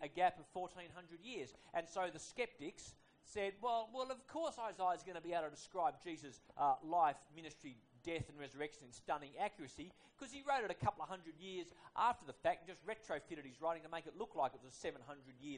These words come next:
B C, uh, prophecy." Until nineteen forty about, and the discovery of the Dead Sea Scrolls that dates back to a hundred and fifty B C, the Qumran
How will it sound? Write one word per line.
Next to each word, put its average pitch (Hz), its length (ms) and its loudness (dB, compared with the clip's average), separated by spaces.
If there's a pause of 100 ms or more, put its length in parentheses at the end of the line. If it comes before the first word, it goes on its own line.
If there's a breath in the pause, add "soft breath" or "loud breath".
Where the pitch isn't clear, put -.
B 143 160 -6
C, 143 360 -8 (320 soft breath)
uh, 156 120 6 (140)
prophecy." 120 460 -2 (1500)
Until 107 560 -6 (880)
nineteen 175 580 -4 (720)
forty 151 540 -2 (220)
about, 165 400 10 (840 soft breath)
and 165 180 8
the 151 60 -8
discovery 175 480 0
of 151 60 -4
the 147 60 -12
Dead 165 200 -2
Sea 151 200 -10
Scrolls 147 520 6
that 156 140 -16
dates 156 240 2
back 156 320 2
to 156 180 2
a 139 40 6
hundred 170 400 -4
and 156 160 -16
fifty 156 400 -12
B 156 180 0
C, 165 320 -4
the 120 100 -8
Qumran 160 580 0